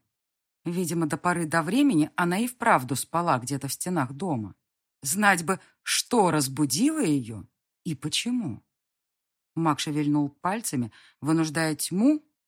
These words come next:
застывшую при его приближении, ожить. Наклонился, рассматривая огромное пятно, напоминающее по своей консистенции черный студень. Брезгливо поджал губы и произнес:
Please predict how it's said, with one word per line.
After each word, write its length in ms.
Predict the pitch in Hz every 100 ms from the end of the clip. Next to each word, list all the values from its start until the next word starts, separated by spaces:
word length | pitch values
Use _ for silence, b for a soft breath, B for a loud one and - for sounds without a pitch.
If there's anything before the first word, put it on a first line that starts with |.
| -
застывшую 640 | 147 196 - 196 - 156
при 140 | 143 160
его 220 | 165 165
приближении, 840 | - 143 180 185 165 120 110 110 - _ _
ожить. 540 | - 247 226 127 - - _ _ _ _ _ _ -
Наклонился, 800 | 160 151 151 139 135 143 - 190 _
рассматривая 680 | - 214 - 208 196 190 196
огромное 460 | 185 196 196 190 180
пятно, 580 | - 185 - 190 175 - b b
напоминающее 720 | - 175 185 190 180 165 175
по 80 | 165
своей 320 | 165 180 175
консистенции 960 | 151 175 165 - 165 - 262 285 - 139
черный 400 | 131 202 208 226
студень. 580 | - - 120 104 90 - _ _ _ _ _ -
Брезгливо 460 | 170 165 160 147
поджал 400 | 143 143 127 143
губы 400 | 135 185 240 127 - _ -
и 80 | 208
произнес: 640 | 208 202 170 107 123 -